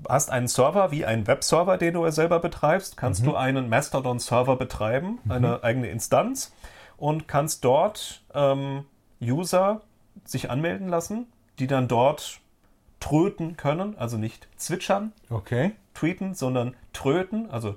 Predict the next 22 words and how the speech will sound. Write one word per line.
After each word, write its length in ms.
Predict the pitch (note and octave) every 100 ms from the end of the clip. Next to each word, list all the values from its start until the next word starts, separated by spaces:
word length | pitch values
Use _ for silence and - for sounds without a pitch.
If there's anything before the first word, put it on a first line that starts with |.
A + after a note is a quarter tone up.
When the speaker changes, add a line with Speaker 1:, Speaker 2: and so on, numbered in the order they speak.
| -
Speaker 1:
tuten. 480 | - E3+ G#3+ - - - _ - - - - - - -
Speaker 2:
Also 160 | - C#3+
es 80 |
Speaker 1:
Ähm, 60 | D3
Speaker 2:
gibt 140 | D3+
dann 120 | D#3 C#3
aber 220 | B2+ -
N-Server 640 | C3+ E3 D#3 D3 B2+ A2
sozusagen. 480 | F#2+ F#2 - G#2 F#2
Speaker 1:
es 100 | F2+
gibt 160 | C#3+ C#3+
N-Server, 800 | F#3+ F#3+ - B2+ D3+ F3+ G3 G3
die 80 | D#3+
sind 240 | C3+ F3+
allerdings 400 | C#3+ D#3+ E3+ F3+
im 180 | - C3+
Fediverse 880 | - D3+ E3+ F3 C#3 B2+ C#3+ D3+ -
zusammengeschaltet. 1000 | - B2+ A#2+ D#3 G#3 - F3 F3+ D4 -
Speaker 2:
Das 160 | - G#2
sagt 180 | A2 -
mir 80 | D#3
nix. 300 | G#3+ -